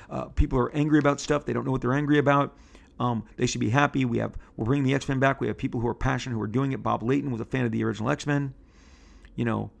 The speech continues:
uh, he likes the characters. He's going to do them great justice." He says, "I think X Factor's greatest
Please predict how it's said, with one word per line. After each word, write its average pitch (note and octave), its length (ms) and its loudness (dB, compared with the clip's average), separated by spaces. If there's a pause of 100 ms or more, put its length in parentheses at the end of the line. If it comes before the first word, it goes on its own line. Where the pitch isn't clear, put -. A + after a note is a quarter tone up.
(360)
uh, G#2+ 300 -2 (100)
he - 200 -6
likes B2 240 -2
the B2 80 -6
characters. C3+ 400 0
He's G#2+ 100 -8
going B2 180 4
to A2+ 60 -2
do A2+ 60 -4
them A#2 120 2
great A2+ 180 2
justice." C3 520 -2 (800)
He C#3 120 0
says, B2 120 0
"I C#3+ 80 4
think C#3 200 -2
X D3 160 -2
Factor's C#3+ 360 0
greatest D3 340 4